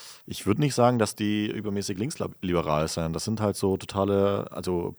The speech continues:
Pohl ist ja selber eigentlich ein rechtskonservativer Typ,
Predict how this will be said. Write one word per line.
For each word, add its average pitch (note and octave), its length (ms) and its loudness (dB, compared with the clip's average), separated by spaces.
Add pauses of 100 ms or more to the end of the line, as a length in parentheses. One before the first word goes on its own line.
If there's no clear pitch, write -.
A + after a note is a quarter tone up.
(120)
Pohl A2+ 240 8
ist B2+ 100 4
ja A#2 40 2
selber A#2+ 500 4
eigentlich G#2 360 -2
ein F2+ 920 0
rechtskonservativer B2 840 0
Typ, D3 320 0